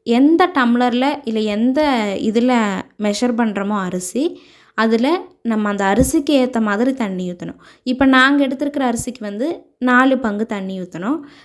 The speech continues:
அதனால நாலு பங்கு தண்ணியும் ஊத்திட்டு அரிசியும் போட்டு உப்பும் போட்டுட்டு நல்லா கலந்து விட்டுட்டு ஒரு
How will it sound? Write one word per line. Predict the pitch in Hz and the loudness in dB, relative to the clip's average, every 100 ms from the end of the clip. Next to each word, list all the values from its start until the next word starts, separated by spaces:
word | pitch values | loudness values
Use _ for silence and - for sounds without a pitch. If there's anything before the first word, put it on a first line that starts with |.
| _ | _
அதனால | 254 254 226 226 | 0 2 2 2
நாலு | 269 240 214 214 | 2 2 2 0
பங்கு | 208 208 233 | -2 -4 -2
தண்ணியும் | 208 202 214 220 190 | -4 -2 -2 -2 -4
ஊத்திட்டு | 190 185 277 349 - _ _ - | -8 -4 -2 -2 -6 _ _ -2
அரிசியும் | 214 233 247 262 277 | 2 4 4 2 2
போட்டு | 269 202 190 294 294 | 2 -2 -2 -4 -6
உப்பும் | - 208 - 233 | -10 -10 -4 -4
போட்டுட்டு | 208 190 180 202 320 349 - _ - | -4 -6 -6 -4 -4 -6 -14 _ -4
நல்லா | 220 220 240 269 | 0 2 4 2
கலந்து | 269 214 208 220 202 | 0 0 0 0 -2
விட்டுட்டு | 185 170 170 294 - - _ _ _ _ _ | -6 -10 -4 -4 -4 -12 _ _ _ _ _
ஒரு | - - 208 196 | -10 -2 2 2